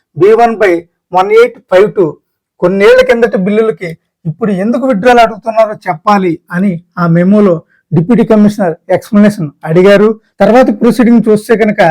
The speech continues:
డిప్యూటీ కమిషనర్కి ఎగ్జిక్యూటివ్ ఆఫీసర్ ఎక్స్‌ప్లనేషన్ రాశారు. మరి ఫైల్ నెంబర్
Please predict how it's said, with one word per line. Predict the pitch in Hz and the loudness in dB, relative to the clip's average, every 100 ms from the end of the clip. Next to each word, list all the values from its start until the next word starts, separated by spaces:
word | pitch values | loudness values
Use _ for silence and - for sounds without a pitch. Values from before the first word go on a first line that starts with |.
| 156 _ _ 156 | -4 _ _ -4
డిప్యూటీ | 185 277 285 | 0 0 2
కమిషనర్కి | 247 233 - 233 185 | 2 2 2 -2 0
ఎగ్జిక్యూటివ్ | 175 170 202 226 226 | -2 -2 -4 0 0
ఆఫీసర్ | 220 - 151 143 - _ 180 | 0 -8 -8 -8 -12 _ -6
ఎక్స్‌ప్లనేషన్ | 170 226 233 - 175 135 - | -2 0 2 0 -6 -8 -10
రాశారు. | 156 180 180 208 202 220 233 _ _ 196 | -2 -2 -2 -2 -2 -2 -4 _ _ -2
మరి | 170 170 | 0 0
ఫైల్ | 185 202 226 | 2 2 2
నెంబర్ | 226 202 | 2 0